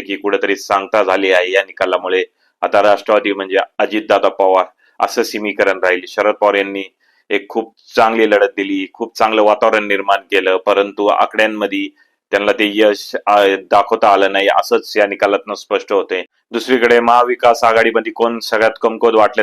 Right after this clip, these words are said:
तर ते उद्धव ठाकरे होते. उद्धव ठाकरे काहीशे प्रचारामध्ये सहभागी झाले नाही. शेवटच्या टप्प्यामध्ये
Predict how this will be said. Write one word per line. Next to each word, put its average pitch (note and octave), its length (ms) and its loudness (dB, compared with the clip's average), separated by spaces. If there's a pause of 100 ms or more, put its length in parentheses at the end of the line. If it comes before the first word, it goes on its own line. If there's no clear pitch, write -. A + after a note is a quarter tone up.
तर G#2+ 160 2
ते A2+ 80 2
उद्धव A2 320 2
ठाकरे G#2+ 320 0
होते. G2 380 2 (100)
उद्धव A2 300 0
ठाकरे G#2+ 340 0
काहीशे G#2+ 400 0
प्रचारामध्ये G#2 680 0
सहभागी G#2+ 600 2
झाले F#2+ 260 0
नाही. F#2+ 180 -8
शेवटच्या A2 400 -2
टप्प्यामध्ये G2+ 560 -2